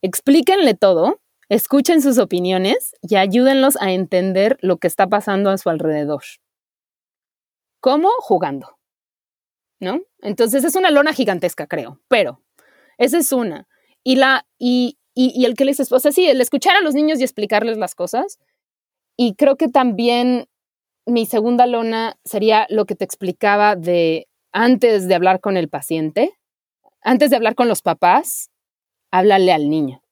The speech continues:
¿no? O sea, agáchate, o sea, la lona, no sé cómo redactarla para que no sea, no me exceda del texto.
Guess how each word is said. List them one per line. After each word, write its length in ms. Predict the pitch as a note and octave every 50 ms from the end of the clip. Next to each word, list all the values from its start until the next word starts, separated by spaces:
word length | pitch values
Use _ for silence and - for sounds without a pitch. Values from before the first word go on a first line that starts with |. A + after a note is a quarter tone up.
| _ _ _ _ _ _ _
¿no? 320 | - F3 E3+ A3 D4+ F4+ _ _ _ _
O 80 | - G3
sea, 240 | - A3 G3 - -
agáchate, 680 | - G3 F#3+ G#3 A#3 B3+ - D#4+ D#4 A#3 - D#4 D#4+ F#4+ B4 - _ _ _ _ _ _ _ _ _ -
o 180 | - - -
sea, 140 | - - A3
la 120 | G#3+ G#3
lona, 500 | G#3+ A#3+ B3+ C#4 D4 D4+ D#4+ D#4+ - -
no 160 | G#3+ G#3+ G#3+ G#3
sé 280 | - - G#3+ G3 E3+
cómo 220 | - G#3 G#3 G#3+ G#3+
redactarla 520 | G3 F#3+ E3+ D#3 - - - G3 G3+ G3
para 180 | G3 - E3+ D#3
que 120 | - F#3
no 100 | E3+ F3+
sea, 400 | F#3 - G#3+ G3+ F#3+ F3+ E3+ D#3+
no 340 | - D#3+ E3+ F3 F3 G3+ G#3+
me 60 | A3
exceda 340 | A3 A3 - A#3 G#3+ A3 G#3+
del 160 | F#3+ E3 D#3+
texto. 440 | - G3+ F#3+ - - - A#3+ G#4 B4+